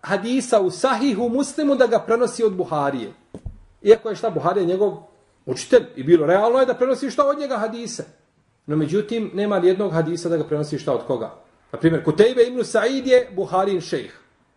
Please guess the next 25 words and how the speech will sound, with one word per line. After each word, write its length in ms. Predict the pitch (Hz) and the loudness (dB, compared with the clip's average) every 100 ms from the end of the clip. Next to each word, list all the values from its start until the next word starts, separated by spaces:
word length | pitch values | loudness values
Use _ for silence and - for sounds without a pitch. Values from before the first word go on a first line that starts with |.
| _ - | _ -4
i 120 | 165 | -4
prenosi 320 | 160 185 175 175 | 0 0 2 2
hadise 360 | 147 151 131 | 2 -2 -2
od 120 | 107 | -6
njega. 180 | 104 98 - _ _ _ _ | -10 -16 -20 _ _ _ _
Tako 260 | 170 165 220 | 4 4 4
je 80 | 202 | 4
red 200 | 240 190 | 4 2
bio 180 | 247 240 | 4 4
i 60 | |
da 80 | 226 | 4
Muslim 320 | 226 - 247 | -4 -2 -2
prenosi 320 | 214 226 - | 0 0 0
od 60 | 220 | -4
Buhari. 320 | 190 147 151 | -4 -4 -4
Međutim, 320 | 165 202 208 | -4 -6 -4
nijedan 280 | 170 214 220 | 0 0 0
hadis 280 | 170 180 185 | -4 -6 -6
u 20 | |
svome 180 | 196 170 | -6 -6
sahihu 360 | 156 139 170 160 | -4 -4 -4 -4
nije 160 | 151 | -4
prenio 180 | 151 135 | -6 -8
od 80 | 120 | -10
Buhari. 360 | 113 - - | -10 -14 -14